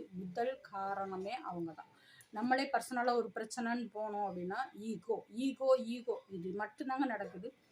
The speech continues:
யாருமே வந்துடக்கூடாது, என் குடும்பம் தான் எல்லாத்தையும் சாப்பிடணும், என் இடமா உன் இடமா, இந்த ஈகோ தாங்க போய்கிட்டு இருக்கு. இந்த சந்தர்ப்பவாத அரசியல்ல இன்னொரு,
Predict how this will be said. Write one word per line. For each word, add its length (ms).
யாருமே 500
வந்துடக்கூடாது, 540
என் 200
குடும்பம் 320
தான் 140
எல்லாத்தையும் 440
சாப்பிடணும், 560
என் 260
இடமா 380
உன் 200
இடமா, 360
இந்த 220
ஈகோ 360
தாங்க 220
போய்கிட்டு 400
இருக்கு. 240
இந்த 140
சந்தர்ப்பவாத 800
அரசியல்ல 640
இன்னொரு, 380